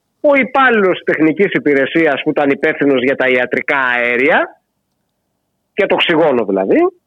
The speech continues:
βγήκε σε αναστολή εργασίας. Όπου αυτό είναι προάγγελος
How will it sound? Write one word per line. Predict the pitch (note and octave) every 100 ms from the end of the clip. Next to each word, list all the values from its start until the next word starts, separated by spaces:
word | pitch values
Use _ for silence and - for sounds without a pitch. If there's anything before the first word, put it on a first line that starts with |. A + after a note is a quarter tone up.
| _ _ _ _ -
βγήκε | F#3+ C#4+ E4+ D4+
σε | C4
αναστολή | G3 - G3 C#4
εργασίας. | D#4+ C#4+ A#3+ D3+ A#2 F#2+ - _ _ _ _
Όπου | - C#4 C#4 G3
αυτό | E3 - A3 F3
είναι | D#3+ D3
προάγγελος | A#2+ C3 A3+ D4 F4+